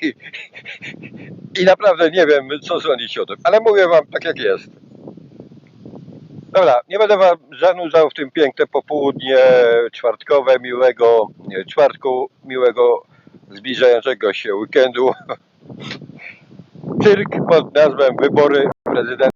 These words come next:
dwa tysiące dwadzieścia pięć kontynuujemy. Tym razem na arenę wchodzi Sąd Najwyższy i polecenie kontroli trzynastu obwodowych komisji wyborczych. Co będzie z tego? Życie pokaże,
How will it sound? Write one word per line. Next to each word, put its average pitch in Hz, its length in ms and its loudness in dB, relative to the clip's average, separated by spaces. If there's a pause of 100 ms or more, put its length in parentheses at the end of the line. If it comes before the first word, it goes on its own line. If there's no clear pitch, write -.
(120)
dwa 127 140 2
tysiące 120 380 -6
dwadzieścia 110 360 -2
pięć 131 360 -2 (420)
kontynuujemy. 123 720 -2 (960)
Tym 214 160 -4
razem 165 380 0 (160)
na 165 120 -2
arenę 135 500 0
wchodzi - 440 -6
Sąd 123 260 -4
Najwyższy 185 640 -4 (220)
i 262 120 -4
polecenie 147 600 0 (260)
kontroli 135 640 -2 (220)
trzynastu 170 420 0 (280)
obwodowych 139 800 0
komisji 92 600 -6
wyborczych. 123 520 0 (520)
Co 180 100 0
będzie 175 200 0
z 160 40 -6
tego? 180 300 2 (680)
Życie 175 280 2
pokaże, 151 560 2